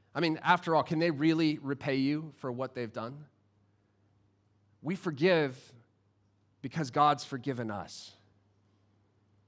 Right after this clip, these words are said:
and he asks us to pass that forgiveness on.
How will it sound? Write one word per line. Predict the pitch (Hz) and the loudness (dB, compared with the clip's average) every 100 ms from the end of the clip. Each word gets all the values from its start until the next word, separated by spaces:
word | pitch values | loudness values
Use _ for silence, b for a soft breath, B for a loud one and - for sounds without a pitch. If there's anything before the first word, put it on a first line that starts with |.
| _ | _
and | 98 110 | -14 -10
he | 127 135 127 123 - | -6 -6 -8 -12 -6
asks | 131 131 - 127 | -4 -4 -6 -10
us | 110 - | -12 -14
to | 107 | -18
pass | - 123 110 - | -6 -2 -2 -6
that | - 90 | -14 -16
forgiveness | - 90 92 85 82 95 | -16 -14 -14 -14 -14 -14
on. | 90 | -14